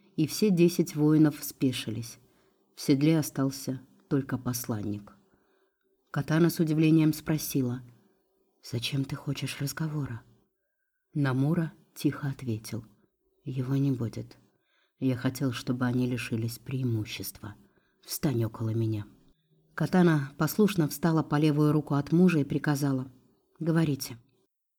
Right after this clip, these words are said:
Начальник стражи поклонился.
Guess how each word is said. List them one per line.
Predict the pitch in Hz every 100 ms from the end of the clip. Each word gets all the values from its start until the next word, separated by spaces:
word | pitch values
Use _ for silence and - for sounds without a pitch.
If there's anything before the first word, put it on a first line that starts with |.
| _ _ _ _ -
Начальник | 135 - 147 147 -
стражи | - 151 143
поклонился. | 139 143 151 147 175 180 - 135